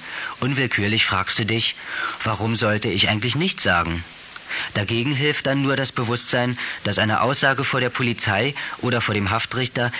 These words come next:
nichts an deiner Situation ändern wird.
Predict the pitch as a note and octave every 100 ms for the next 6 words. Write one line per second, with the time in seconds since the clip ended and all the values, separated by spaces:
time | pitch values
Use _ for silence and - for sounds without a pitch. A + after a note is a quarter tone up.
0 | - A2+ C3+ - - - A#2 G#2+ G#2 G#2
1 | G2 G2+ F#2+ G2+ G2+ B2 - A#2+ A2 F2+
2 | E2 D#2+ -